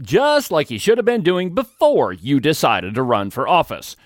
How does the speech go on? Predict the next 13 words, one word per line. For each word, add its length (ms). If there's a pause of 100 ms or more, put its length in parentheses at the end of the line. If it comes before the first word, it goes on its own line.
(340)
New 340
episodes 500
of 100
the 80
program 580
are 180
published 500
every 260
Monday, 460
Wednesday, 640
and 360
Saturday 460
morning. 460